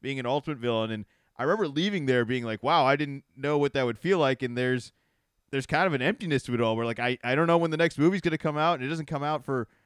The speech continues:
I, I think it was, like, fourteen months or something. Like, there was a good year period where we, we were just stuck in the air with everyone halfway disappeared or whatever. And Thanos had, you know, flipped the switch, and that all happened. So I'm,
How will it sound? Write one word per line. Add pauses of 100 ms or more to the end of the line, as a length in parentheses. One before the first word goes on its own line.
(340)
I, (100)
I
think
it
was,
like, (260)
fourteen
months
or
something.
Like,
there
was
a
good
year
period
where
we,
we
were
just (380)
stuck
in
the
air
with
everyone
halfway
disappeared
or
whatever.
And (500)
Thanos
had, (340)
you
know,
flipped
the
switch,
and (680)
that
all
happened.
So
I'm,